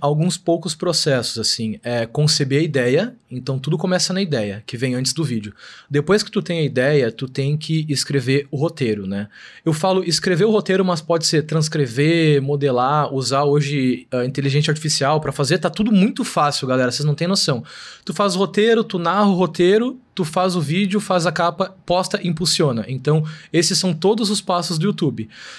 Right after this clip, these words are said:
Aí, ter ideia de conteúdo. Meu, dá pra fazer sessenta ideias em, sei lá, dez minutos só modelando os melhores. Então, a gente entra num canal, por exemplo, canal de curiosidades.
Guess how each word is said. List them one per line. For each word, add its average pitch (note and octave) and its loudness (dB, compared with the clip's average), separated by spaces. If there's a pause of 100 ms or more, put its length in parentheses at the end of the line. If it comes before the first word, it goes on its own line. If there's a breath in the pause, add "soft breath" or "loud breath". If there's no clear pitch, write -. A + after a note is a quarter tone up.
(340 loud breath)
Aí, G#3+ 2
ter A#3 2
ideia G3+ 2
de F#3+ 0
conteúdo. G3 0 (100)
Meu, G#3 2
dá D3+ 2
pra F3 0
fazer F#3+ 2
sessenta A3 0
ideias G#3 4
em, F#3 2
sei F3 0
lá, E3 2
dez E3+ 2
minutos F#3 2
só F3 0
modelando F3+ 0
os D#3 -2
melhores. C3+ 2
Então, C#3 0
a C#3+ 2
gente D3+ 0
entra E3 0
num E3+ -2
canal, D#3 2
por D#3 0
exemplo, B2 -4 (460 loud breath)
canal F3 2
de E3+ 2
curiosidades. D#3+ 0